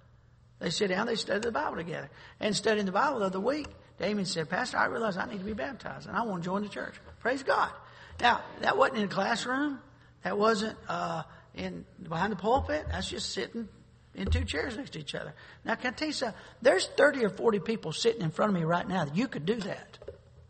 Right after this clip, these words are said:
Let me try that again. There's thirty or forty people sitting in front of me right now. You could do that. Amen? We'll try it one more time. <laughs> You could.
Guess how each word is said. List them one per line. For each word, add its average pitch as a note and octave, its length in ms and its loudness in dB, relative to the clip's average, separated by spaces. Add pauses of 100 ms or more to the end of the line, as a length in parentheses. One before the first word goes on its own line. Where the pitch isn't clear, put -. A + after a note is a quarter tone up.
(1500)
Let G3 100 -6
me F#3 60 -6
try D3 200 -8
that - 200 -16
again. - 180 -8 (1000)
There's B3+ 280 6
thirty C4+ 320 12
or G#3 80 12
forty A#3 300 12
people F3+ 300 2
sitting C4 280 4
in F3+ 60 4
front B3+ 280 10
of F#3 60 4
me E3+ 80 2
right G3+ 280 6
now. A3 180 4
You F3 260 4
could A3+ 400 2
do A3 200 8
that. C#3+ 320 4 (1080)
Amen? B3+ 400 6 (760)
We'll E3 100 -10
try F#3 140 -2
it F#3 80 -6
one F3+ 80 -4
more G3 100 -2
time. A3 180 -8 (280)
<laughs> A3 100 -2 (1500)
You A3+ 140 2
could. F4+ 440 8